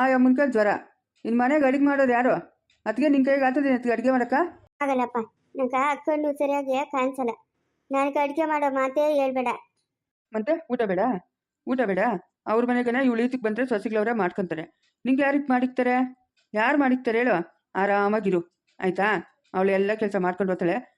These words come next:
Speaker 1: ನೀನ್ ಆರಾಮಾಗಿ ಕುತ್ಕೊಂಡಿರು.
Speaker 2: ಬೇಕಾಗಿಲ್ಲ, ನನ್ಗೇನು ರೋಗ ಇಲ್ಲ, ನಾನ್ ಚೆನ್ನಾಗೇ ಇದ್ದೀನಿ, ನನ್ಗೇನು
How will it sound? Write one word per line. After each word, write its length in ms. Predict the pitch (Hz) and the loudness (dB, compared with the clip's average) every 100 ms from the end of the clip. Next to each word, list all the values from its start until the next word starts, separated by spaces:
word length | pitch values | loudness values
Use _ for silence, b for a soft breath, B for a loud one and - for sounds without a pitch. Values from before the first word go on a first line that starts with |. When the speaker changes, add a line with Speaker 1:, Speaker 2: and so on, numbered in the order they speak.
| - | -8
Speaker 1:
ನೀನ್ 140 | 208 208 | -2 0
ಆರಾಮಾಗಿ 280 | 226 233 226 | 0 0 -4
ಕುತ್ಕೊಂಡಿರು. 540 | 233 226 226 226 196 170 _ _ _ _ _ | -4 -2 0 0 0 -2 _ _ _ _ _
Speaker 2:
ಬೇಕಾಗಿಲ್ಲ, 360 | 302 339 330 285 - _ 262 | -6 -2 0 -2 -4 _ -4
ನನ್ಗೇನು 400 | 269 320 339 359 | 0 0 2 2
ರೋಗ 140 | 311 294 | 2 0
ಇಲ್ಲ, 100 | 262 - _ _ _ - | -2 -4 _ _ _ -6
ನಾನ್ 120 | 262 | -2
ಚೆನ್ನಾಗೇ 340 | 320 320 330 339 | 0 0 2 0
ಇದ್ದೀನಿ, 200 | 339 247 226 _ _ 254 | 0 -2 -2 _ _ -4
ನನ್ಗೇನು 340 | 262 330 | 0 2